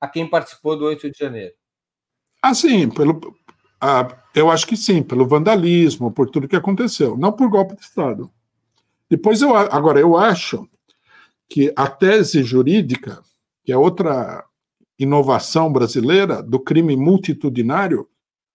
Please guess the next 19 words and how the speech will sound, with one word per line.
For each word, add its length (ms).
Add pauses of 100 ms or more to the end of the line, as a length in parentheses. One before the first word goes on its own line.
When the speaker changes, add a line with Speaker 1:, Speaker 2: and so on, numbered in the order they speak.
Speaker 2:
ela 140
é 20
uma 220
tese 500
antijurídica. 1080
Não 100
existe 420
esse 200
crime 300
multitudinário. 960 (1120)
O 180
crime 380
tem 180
que 80
ser 160
provado 600
pessoa 600
a 40
pessoa. 720